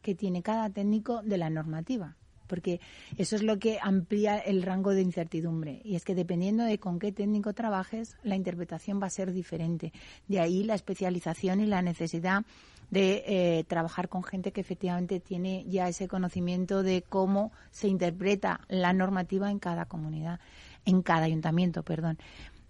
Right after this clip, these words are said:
Y es verdad que nos agen-, nos estamos acercando a la agenda, a la Agenda dos mil treinta de, de sostenibilidad y, y que se va a añadir un hándicap muy importante para todos los inmuebles y en la rehabilitación especialmente.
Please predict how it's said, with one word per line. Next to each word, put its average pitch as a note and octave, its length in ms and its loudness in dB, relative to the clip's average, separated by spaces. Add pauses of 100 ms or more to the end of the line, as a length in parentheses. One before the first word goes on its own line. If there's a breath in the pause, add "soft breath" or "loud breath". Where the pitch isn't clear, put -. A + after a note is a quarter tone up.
(600)
Y F3+ 160 4
es E3 80 6
verdad F#3+ 280 6
que F#3 120 2
nos F#3+ 120 2
agen-, F3+ 400 2
nos F3+ 220 2
estamos F3+ 260 0
acercando F#3+ 400 0
a G3 40 2
la F#3 80 0
agenda, F3 560 -4
a G3 120 -4
la F3 100 -2
Agenda F#3+ 340 -2
dos E3+ 120 -2
mil E3+ 160 -2
treinta F#3 420 -4
de, E3+ 580 -6
de F3 280 -6
sostenibilidad F3+ 960 0 (400 loud breath)
y, F#3 380 2
y F#3+ 160 4
que F#3 160 -2
se F#3+ 120 -4
va F#3 80 0
a - 20 0
añadir F#3 360 2
un F#3+ 120 -2
hándicap F#3+ 420 -2
muy G3 160 0
importante F#3 600 2
para F3+ 260 4
todos F3 320 4
los F3 180 0
inmuebles F#3 540 2
y F#3 40 0
en F3 100 0
la F3 60 0
rehabilitación F3 560 -2
especialmente. F3 680 2